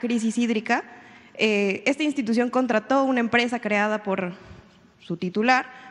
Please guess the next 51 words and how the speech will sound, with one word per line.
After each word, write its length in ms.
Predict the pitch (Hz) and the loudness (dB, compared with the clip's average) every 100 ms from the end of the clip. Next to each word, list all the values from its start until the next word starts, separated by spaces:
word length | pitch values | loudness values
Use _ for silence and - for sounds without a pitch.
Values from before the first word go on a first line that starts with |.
| - | -4
por 140 | 214 | 0
cuarenta 260 | 220 220 220 | 2 0 0
y 40 | |
cuatro 260 | 226 247 262 | 0 0 0
millones 340 | 214 220 226 | 0 2 0
de 80 | 226 | 0
pesos. 480 | 240 285 202 - - - - | 0 -2 -4 -10 -14 -20 -6
La 160 | 208 202 | -4 0
firma 360 | 254 247 240 | 0 2 0
Cubo 300 | 285 277 247 | 2 2 2
comenzará 400 | 240 202 196 208 | 2 0 2 2
la 140 | 220 220 | 2 2
rehabilitación 640 | 208 190 190 196 226 226 | 2 0 0 0 0 0
del 100 | 214 | 2
lago 220 | 208 220 | 2 0
Tláhuac 400 | 214 208 208 214 | -2 0 0 -2
Xico, 400 | - 285 262 254 - - - - - | -2 -2 0 0 -2 -16 -18 -16 -2
una 200 | 247 233 | 4 4
obra 160 | 233 | 4
bandera 340 | 226 214 233 247 | 2 2 4 4
del 120 | 240 | 4
gobierno 280 | 190 196 202 | 2 0 0
de 80 | 190 | 0
la 80 | |
maestra 300 | 185 190 208 | 0 -2 0
Delfina, 480 | 214 220 302 277 262 | 2 4 4 4 2
para 160 | 254 196 | 2 0
resolver 380 | 196 196 202 226 | 0 0 2 2
a 40 | |
mediano 420 | 214 185 214 214 | 0 0 0 0
plazo 280 | 214 214 262 | 2 0 0
el 80 | 247 | 0
desabasto 460 | 185 180 180 202 | 0 0 -2 -2
de 80 | 185 | -2
agua 180 | 180 185 | 0 -2
en 60 | 190 | -4
la 60 | |
entidad. 280 | 196 262 311 - - - - - - | -2 0 0 -2 -16 -20 -20 -20 -4
La 80 | 233 | -2
adjudicación 540 | 226 254 240 254 269 | 0 2 4 2 4
del 120 | 302 311 | 2 2
contrato 460 | 285 294 302 302 | 2 4 2 0
fue 400 | 277 277 269 - | 0 2 2 0
el 100 | 233 | 0
diecinueve 420 | 226 226 233 247 | 2 0 2 2
de 60 | 247 | 2
octubre 400 | 196 - 262 277 | 0 0 2 2
de 80 | 254 | 2
dos 140 | 196 | 2
mil 140 | 214 226 | 2 2
veintitrés, 540 | 226 185 220 254 349 | 0 -4 0 0 0